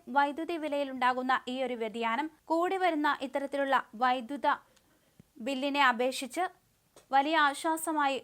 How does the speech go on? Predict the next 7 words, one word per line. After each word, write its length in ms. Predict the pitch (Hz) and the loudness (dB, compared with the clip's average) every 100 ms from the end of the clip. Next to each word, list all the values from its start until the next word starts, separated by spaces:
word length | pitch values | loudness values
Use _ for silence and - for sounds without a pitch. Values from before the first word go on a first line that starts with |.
| 240 | -2
മാറുകയാണ്. 680 | 240 240 254 247 180 190 240 - _ | 2 4 2 0 2 2 0 -6 _
ഉപഭോക്താക്കൾക്ക് 960 | 233 254 285 277 - 285 285 285 285 - | -4 -2 0 -2 0 -2 0 -2 -2 -4
ഇത് 140 | 262 262 | -4 0
വളരെയധികം 680 | 254 247 277 262 233 294 285 _ _ | 2 2 0 -4 -2 -4 -6 _ _
ഗുണം 340 | 240 294 339 349 | -2 0 2 0
ചെയ്യുകയും 500 | 294 247 196 180 208 | 0 -2 -2 -4 -4
ചെയ്യും. 300 | 254 196 | -2 -2